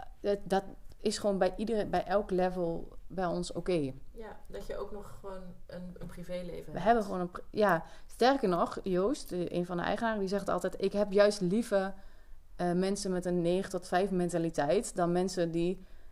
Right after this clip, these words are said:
Speaker 1: op, na vijf uur alsnog proberen aan te tonen dat ze aan het werk zijn." Juist omdat wij willen gewoon dat je, als je naar huis gaat, dat je werk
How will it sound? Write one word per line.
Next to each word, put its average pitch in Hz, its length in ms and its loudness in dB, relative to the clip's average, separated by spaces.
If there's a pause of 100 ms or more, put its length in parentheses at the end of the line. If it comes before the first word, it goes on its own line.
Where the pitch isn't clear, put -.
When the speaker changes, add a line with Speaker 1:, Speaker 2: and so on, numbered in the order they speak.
(420)
Speaker 1:
op, - 140 -6
na 190 220 6
vijf 202 380 10
uur 196 120 8
alsnog 185 400 6
proberen 185 300 4
aan 180 200 4
te - 80 -10
tonen 180 260 2
dat 165 160 0
ze 190 100 -6
aan 175 120 -2
het 170 140 -4
werk 202 240 8
zijn." 139 280 -2
Juist 175 280 2
omdat 180 480 -2 (280)
wij 226 140 4
willen 226 180 4
gewoon 202 200 2
dat 185 160 -2
je, 165 280 2 (420)
als 196 140 0
je 202 60 -2
naar 196 100 0
huis 240 180 4
gaat, 160 400 0 (680)
dat - 200 0
je 165 140 4
werk 180 280 2